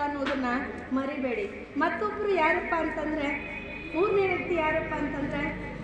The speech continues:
ನಮ್ಮ ಸಮಾಜದಲ್ಲಿ ಇರುವಂತಹ ಹಿರಿಯ ವ್ಯಕ್ತಿಗಳು. ಏನು ನಾವು ನೋಡ್ತೀವಿ, ಬಸ್ಸಲ್ಲಿ ನಾನು ತುಂಬಾ ಜನ ನೋಡ್ತಿರ್ತೀನಿ, ವಯಸ್ಸಾದವ್ರು ಬರ್ತಿರ್ತಾರೆ, ಅವರಿಗೆ ಸೀಟೇ ಕೊಡೋದಿಲ್ಲ, ಅವ್ರ ಪಾಡಿಗೆ ಅವ್ರು ಮಾತಾಡ್ತಾರೆ, ಎಲ್ಲ ಎಲ್ಲಿರ್ತಾರೆ,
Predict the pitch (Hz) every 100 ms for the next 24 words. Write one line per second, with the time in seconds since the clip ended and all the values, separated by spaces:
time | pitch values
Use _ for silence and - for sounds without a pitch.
0 | 247 - - 277 294 370 440 392 359 302
1 | 349 415 427 427 403 381 359 370 349 359
2 | 320 370 349 415 480 427 330 - 233 190
3 | - - - - - 254 339 494 466 381
4 | 330 311 359 381 370 311 330 277 269 381
5 | 381 359 320 320 302 349 349 339 302 302
6 | 302 330 320 285 285 320 - - 302 349
7 | 392 427 359 359 - 311 - 349 - 320
8 | 285 285 262 240 294 311 392 392 - 311
9 | 349 381 392 359 339 320 277 240 240 294
10 | 339 370 381 359 320 320 339 320 330 294
11 | 285 339 415 427 370 381 403 427 403 370
12 | 277 - -